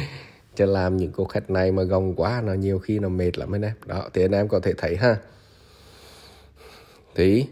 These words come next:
ờ, khu vực trong Kiriko mình sẽ dũa cho nó có một cái độ nằm ha, nó có một cái độ lai ra. Đó. Ờ, khu vực, ờ, Kiriko và có độ lai và đầu móng nó có một độ mỏng nhẹ. Đó, và khu vực giữa móng là mình để cho dày ha, để cho nó,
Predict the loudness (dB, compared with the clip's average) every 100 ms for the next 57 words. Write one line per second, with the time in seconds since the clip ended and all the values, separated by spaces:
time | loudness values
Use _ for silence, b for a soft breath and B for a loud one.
0 | -6 -2 0 0 0 0 2 2 2 0
1 | 2 0 2 4 4 4 0 0 0 -2
2 | -2 0 0 -2 0 2 2 0 -4 -6
3 | -6 -4 -2 0 0 0 0 0 -2 -2
4 | -4 -6 -10 -8 -8 -6 -2 2 2 2
5 | 2 2 2 -2 -4 _ -6 -4 -6 b
6 | b b b -16 -10 -10 -10 -16 _ _
7 | -4 -2 -2 -4 -2 -2 -2 -2 -2 0
8 | 2 4 6 6 4 2 0 -4 -4 0
9 | 2 2 0 -2 -4 0 0 0 -2 -2
10 | -4 -4 -4 -4 -2 -2 -2 -4 -2 -2
11 | -2 -4 _ -6 -4 -2 -2 -2 -2 -2
12 | 0 -2 0 -2 -2 0 0 0 0 0
13 | 0 2 2 4 4 4 0 -2 -2 -4
14 | -4 -4 -4 -4 -8